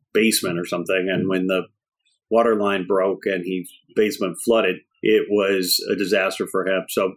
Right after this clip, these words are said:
you know, let's protect our artworks, people. Let's keep these things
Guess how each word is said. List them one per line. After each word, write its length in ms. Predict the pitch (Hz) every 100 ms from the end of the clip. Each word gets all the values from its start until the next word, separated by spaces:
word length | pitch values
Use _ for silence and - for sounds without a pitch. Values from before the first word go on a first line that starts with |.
| 139
you 100 | 131
know, 80 | 110
let's 240 | 147 160
protect 420 | - 165 156 -
our 240 | - 110 101
artworks, 300 | 98 92 -
people. 400 | 95 98 95 _ _ -
Let's 200 | 127 -
keep 280 | - 131 -
these 240 | 117 113
things 400 | 110 104 - -